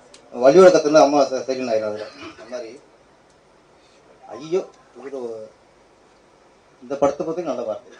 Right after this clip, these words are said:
இன்னும் ராசியான வார்த்தை, சில சாங்ஸ்லாம் பெரிய ஹிட் ஆயிருக்கு. "ஐயோ ஐயையோ, ஐயோ ஐயையோ", கேட்டோம்ல, ஓடியா போயிட்டோம்.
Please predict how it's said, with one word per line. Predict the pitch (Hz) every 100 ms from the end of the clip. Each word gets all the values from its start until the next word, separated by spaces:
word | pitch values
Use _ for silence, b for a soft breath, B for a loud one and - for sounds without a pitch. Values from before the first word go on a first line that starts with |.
| - _ _ _ _ _ - - - - - _ - _ _ _ _ _ -
இன்னும் | 165
ராசியான | 139 - 202 185
வார்த்தை, | 151 - - - _ _ _ -
சில | 117
சாங்ஸ்லாம் | - 160 143 -
பெரிய | 147 139
ஹிட் | -
ஆயிருக்கு. | 143 - _ _ _ _ _ _ _ _ _ _ _
"ஐயோ | - 170 175 180 123
ஐயையோ, | 123 117 117 117 120 120 117 117 117 117 117 117 117 117 120 120 117 - _ _ _ _ _ -
ஐயோ | 147 165 175 135
ஐயையோ", | 127 123 113 117 120 117 120 123
கேட்டோம்ல, | 139 139 135 131 131 - _ _ _ -
ஓடியா | 139 127
போயிட்டோம். | 120 139